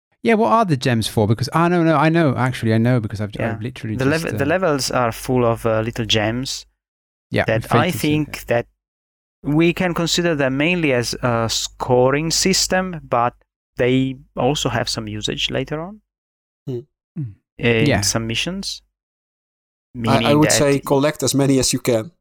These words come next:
Speaker 3: <laughs>
Speaker 2: Yes, yes, but
Speaker 3: Because,
Speaker 2: it's
Speaker 3: uh, you'll need them. <laughs>
Speaker 2: Yeah, but I was also going to say that, uh, maybe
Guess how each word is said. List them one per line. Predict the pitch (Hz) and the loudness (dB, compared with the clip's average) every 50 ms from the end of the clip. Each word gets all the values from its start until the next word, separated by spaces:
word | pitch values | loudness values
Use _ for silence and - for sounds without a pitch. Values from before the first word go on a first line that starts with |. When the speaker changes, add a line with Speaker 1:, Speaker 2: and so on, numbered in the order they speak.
| _ - | _ -8
Speaker 3:
<laughs> | - - - - | -6 -6 -4 -2
Speaker 2:
Yes, | 127 113 - 107 104 - - - - - - - _ _ - - 240 - - | 0 2 2 2 2 0 0 0 -2 -4 -6 -10 _ _ -10 -4 -2 0 2
yes, | 147 139 127 117 - | 2 2 2 2 2
but | 160 139 | 2 2
Speaker 3:
Because, | 151 156 | 4 4
Speaker 2:
it's | 175 165 135 131 | 4 4 4 4
Speaker 3:
uh, | |
you'll | 131 139 156 156 151 147 | 4 4 4 2 2 2
need | 151 151 143 - | 2 2 2 2
them. | 123 120 110 135 - - - _ - | 0 -2 -2 -4 -6 -10 -12 _ -10
<laughs> | 185 196 208 - - - - 131 123 | -6 -6 -6 -6 -8 -12 -14 -10 -6
Speaker 2:
Yeah, | 131 120 117 117 120 117 117 _ _ _ _ _ _ - | -2 -2 -2 -2 -4 -6 -12 _ _ _ _ _ _ -2
but | 135 139 | 0 2
I | 143 147 | 2 2
was | 147 139 151 | 0 0 0
also | 156 151 - 151 | 0 0 0 0
going | 147 143 143 | -2 -2 -2
to | - 139 | 0 -2
say | 123 - - 139 127 123 | -2 -2 0 0 2 2
that, | 117 117 113 113 - _ _ _ _ _ _ _ _ _ _ _ _ _ _ _ _ _ _ _ _ _ _ | 2 2 0 0 -2 _ _ _ _ _ _ _ _ _ _ _ _ _ _ _ _ _ _ _ _ _ _
uh, | - 131 127 123 | -2 0 0 2
maybe | 135 143 147 156 151 139 131 - 151 139 | 0 0 0 0 0 0 0 -2 -4 -8